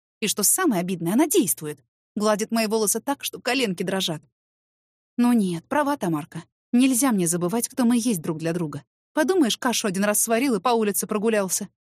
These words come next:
Зато я ему половину архива документов своими пальчиками перебрала и глазками пересмотрела, пока в Петуховых ходила. А уж сколько раз к кофемашине за черным эспрессо сбегала, не сосчитать.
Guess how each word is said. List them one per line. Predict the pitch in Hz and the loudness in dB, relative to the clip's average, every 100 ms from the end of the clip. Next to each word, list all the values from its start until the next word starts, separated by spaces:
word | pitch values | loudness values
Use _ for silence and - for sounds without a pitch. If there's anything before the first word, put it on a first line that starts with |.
| _ _ _ _ - | _ _ _ _ -2
Зато | 240 294 | 0 2
я | 302 311 | 2 4
ему | 285 277 | 4 4
половину | 277 285 285 277 | 2 2 4 4
архива | 311 - 294 | 4 0 0
документов | 262 302 311 320 185 165 | 0 2 4 2 0 -2
своими | - 214 233 | 0 0 0
пальчиками | 302 247 - 185 175 | 0 -2 -4 -4 -2
перебрала | 196 202 220 240 330 - | -2 0 0 0 -2 -4
и | - | -2
глазками | 320 359 294 190 170 | 2 2 2 -2 -2
пересмотрела, | 202 220 262 285 233 165 156 | 0 0 0 0 -2 -4 -4
пока | 247 - | -4 -2
в | 208 | -6
Петуховых | 262 320 - 170 160 | -4 -4 -2 -2 -2
ходила. | - 196 170 160 165 _ _ _ - | -4 -4 -2 -6 -8 _ _ _ -2
А | 233 | 0
уж | 254 | 2
сколько | - 311 254 | 0 -2 0
раз | 262 254 | 0 0
к | |
кофемашине | 254 240 233 226 - 381 | -2 0 0 0 -2 0
за | 285 240 | 2 2
черным | - 240 220 240 | 2 0 2 2
эспрессо | - 330 277 - 202 | 2 2 2 2 0
сбегала, | 185 214 190 180 180 - _ | 0 0 2 2 0 -4 _
не | - 269 302 | 2 6 6
сосчитать. | 440 359 - 247 - 151 - | 4 0 0 -2 -2 -6 -6